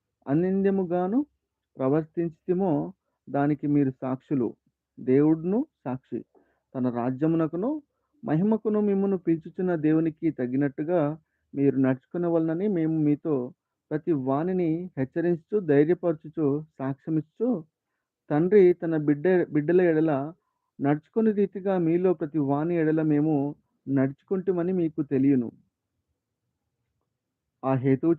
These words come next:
చేతను మీరు దేవుని గూర్చిన వర్తమాన వాక్యం వలన అంగీకరించినప్పుడు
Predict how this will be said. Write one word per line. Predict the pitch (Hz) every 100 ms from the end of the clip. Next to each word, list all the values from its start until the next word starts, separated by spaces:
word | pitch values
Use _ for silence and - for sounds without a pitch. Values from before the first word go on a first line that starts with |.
| 170
చేతను | 160 180 226 294 _ _ _ _ _ -
మీరు | 180 190 175 151
దేవుని | 143 156 190 220
గూర్చిన | 196 208 - 196
వర్తమాన | 175 151 147 175 170 170 139 139 _ _ _ -
వాక్యం | 131 143 156 - 202 185
వలన | 156 151 147 131 151 185 _ _ _ _ -
అంగీకరించినప్పుడు | 131 165 202 214 202 190 202 180 160 185